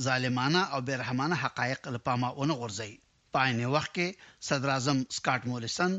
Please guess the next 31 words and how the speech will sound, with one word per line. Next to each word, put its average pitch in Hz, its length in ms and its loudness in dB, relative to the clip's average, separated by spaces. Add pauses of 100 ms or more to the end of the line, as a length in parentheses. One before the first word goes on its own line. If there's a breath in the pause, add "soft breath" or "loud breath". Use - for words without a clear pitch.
(160)
د 131 120 0 (140)
استرالیا 139 480 0
د 127 160 -6
پوځ 151 140 0 (100)
د 127 140 -2
هوایي 151 220 0 (140)
قواو 135 320 0 (360)
دویمې 165 320 4 (100)
لیوه 127 280 0 (200)
د 120 40 -6 (120)
ځانګړو 139 380 2 (120)
قواو 127 320 -2 (300)
د 120 180 -4
کنډک 131 500 0
په 143 160 0
موجوده 131 380 0 (160)
مقرراتو 135 640 0
او 127 140 -2
لارښوونو 135 540 0
کې 110 120 -8 (160)
د 127 140 -2
بدلون 139 340 0
راوستلو 127 440 -2
اعلان 120 280 0
هم 117 140 0
وکړ. 104 300 -6 (760 loud breath)
په 165 160 2
مطبوعاتي 165 560 2
ریپورټونو 185 480 0
کې 180 100 -2
ویل 139 180 2